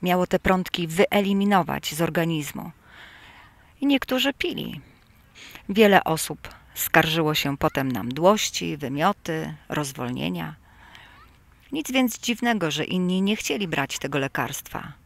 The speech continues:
czy cokolwiek to było. Na szczęście nie było przymusu. Podobnie jest z każdą inną szczepionką.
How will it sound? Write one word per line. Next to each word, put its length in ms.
czy 100
cokolwiek 580
to 100
było. 340
Na 120
szczęście 640
nie 140
było 200
przymusu. 600
Podobnie 440
jest 260
z 160
każdą 340
inną 220
szczepionką. 680